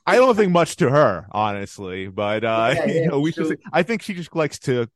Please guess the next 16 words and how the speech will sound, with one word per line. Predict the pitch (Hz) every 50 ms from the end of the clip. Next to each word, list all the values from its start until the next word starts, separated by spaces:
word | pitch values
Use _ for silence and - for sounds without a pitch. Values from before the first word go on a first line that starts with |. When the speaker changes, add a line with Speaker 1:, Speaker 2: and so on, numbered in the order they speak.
| _ _ _ _ -
Speaker 1:
inflict | 131 120 - - 139 - - -
pain. | - 156 143 113 92 85 80 80 - _ _ _ _ _ - -
<laughs> | - - - - - 349 - _ _ _ -
Speaker 2:
Yeah, | 151 170 165 147
I | 151
don't | 156 160 156 156
even | 156 147 147 143 143
think | 151 156 139
she | 139 - 156
knows | 143 143 139 139 131
the |
concept | - - 139 139 135 139 143 - - 131
of | 120 113
winning | 135 135 131 127 123
and | 120 127
losing. | 151 165 151 123 110 -